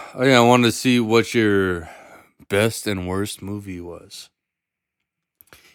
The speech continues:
If you can think of it off top. 'Cause I really can't think of a best one.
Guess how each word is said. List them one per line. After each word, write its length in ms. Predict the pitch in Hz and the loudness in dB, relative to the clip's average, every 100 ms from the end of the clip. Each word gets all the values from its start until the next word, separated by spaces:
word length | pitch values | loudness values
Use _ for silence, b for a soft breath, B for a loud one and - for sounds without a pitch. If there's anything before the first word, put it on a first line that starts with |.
| - | -16
If 80 | 107 | -2
you 100 | 143 | 2
can 80 | 156 | 4
think 160 | 135 127 | 4 2
of 100 | 95 | 2
it 80 | 85 | 0
off 240 | 78 80 | -2 -4
top. 320 | 87 73 71 _ _ _ _ _ _ _ _ _ _ _ _ | -8 -8 -10 _ _ _ _ _ _ _ _ _ _ _ _
'Cause 140 | - | -8
I 120 | 104 120 | 4 4
really 360 | 123 135 123 | 8 6 6
can't 300 | 95 113 98 | 2 0 0
think 140 | 98 90 | -2 -4
of 80 | |
a 60 | 82 | -4
best 340 | 73 80 - | -6 -8 -8
one. 220 | 82 78 | -16 -18